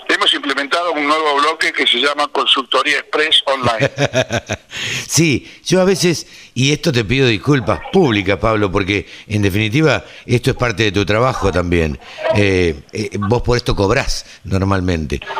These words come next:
Speaker 2: Pero bueno, eh, ya veremos de recompensarlo de alguna manera. <laughs>
Speaker 1: Pero los productores que nos escuchan,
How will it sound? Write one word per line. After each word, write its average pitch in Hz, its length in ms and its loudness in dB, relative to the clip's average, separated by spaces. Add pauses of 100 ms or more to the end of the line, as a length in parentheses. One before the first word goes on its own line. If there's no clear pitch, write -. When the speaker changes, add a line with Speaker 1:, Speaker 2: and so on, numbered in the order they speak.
(120)
Speaker 2:
Pero 113 140 2
bueno, 131 320 2 (540)
eh, 104 440 2 (240)
ya 131 200 0
veremos 127 360 2
de 110 80 2
recompensarlo 107 760 0
de 104 40 2
alguna 107 260 2
manera. 101 560 0 (280)
<laughs> 110 120 0 (220)
Speaker 1:
Pero 160 300 0
los 165 180 0
productores 208 460 -2
que 165 80 0
nos 160 160 0
escuchan, 160 600 -2